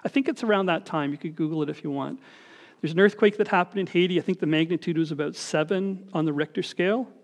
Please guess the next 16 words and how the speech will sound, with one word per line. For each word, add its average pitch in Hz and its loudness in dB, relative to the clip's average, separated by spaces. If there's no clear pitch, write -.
And 151 0
then 165 4
about 151 2
a 151 0
month 170 0
later, 151 2
or 151 -4
maybe 156 0
two - -2
months 190 2
later, 147 2
another 180 4
earthquake 151 -2
happened 147 -2
in 139 -4
Chile, 147 2